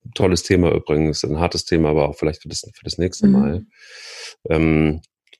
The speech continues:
Speaker 1: das ist eine besondere Situation deshalb, weil wir werden im besten Fall so einen Hund einfach überleben. Und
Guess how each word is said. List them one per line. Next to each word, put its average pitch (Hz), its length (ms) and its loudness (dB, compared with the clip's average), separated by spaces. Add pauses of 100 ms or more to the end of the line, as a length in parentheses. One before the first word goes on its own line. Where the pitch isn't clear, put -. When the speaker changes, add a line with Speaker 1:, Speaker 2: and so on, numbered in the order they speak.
(320)
Speaker 1:
das 98 180 0
ist 113 120 0
eine 98 120 2
besondere 98 460 2
Situation 85 600 0
deshalb, 80 360 0
weil 76 440 2
wir 80 260 -2
werden 87 400 2
im 92 520 -2
besten 87 640 -4
Fall 85 240 0
so 87 80 0
einen 80 100 -2
Hund 87 200 -2
einfach 85 260 -4
überleben. 85 540 0
Und - 200 -6